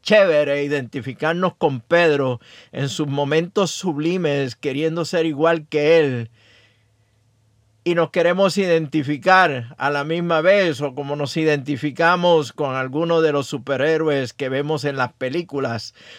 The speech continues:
salvando el mundo de un archienemigo o desastre que ne-, que amenaza exterminar la humanidad.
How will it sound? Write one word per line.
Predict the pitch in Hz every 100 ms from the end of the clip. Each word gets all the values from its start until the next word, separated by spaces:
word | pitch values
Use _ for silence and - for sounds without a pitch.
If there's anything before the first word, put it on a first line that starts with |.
| -
salvando | 160 143 143 170 196 196
el | 160
mundo | 165 190 208 180 170 160 151
de | 151
un | 170
archienemigo | 175 165 151 175 151 147 139 160 180 156 131 - - _
o | 139 147
desastre | 143 180 175 165 - 151
que | 131 139
ne-, | 139 151 - _
que | - 160
amenaza | 143 143 139 156 202 - 160
exterminar | 131 151 135 135 135 135
la | 143
humanidad. | 123 123 113 85